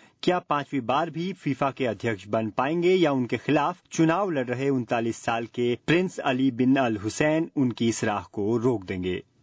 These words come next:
पहले चरण में जीतने वाले उम्मीदवार को दो तिहाई बहुमत की जरूरत होगी,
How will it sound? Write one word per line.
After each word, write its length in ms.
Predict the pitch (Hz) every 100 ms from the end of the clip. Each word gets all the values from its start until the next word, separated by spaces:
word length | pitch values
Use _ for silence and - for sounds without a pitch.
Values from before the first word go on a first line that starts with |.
| _
पहले 280 | 156 160 226
चरण 280 | 226 165 143
में 240 | 139 185
जीतने 480 | 139 123 131 147 151
वाले 240 | 135 117 123
उम्मीदवार 500 | 117 117 113 139 147
को 260 | - 147
दो 240 | 127 123 117
तिहाई 480 | 117 110 110 117
बहुमत 460 | 113 113 107 113 110
की 220 | - 117
जरूरत 440 | 127 123 101 104 -
होगी, 380 | 95 95 95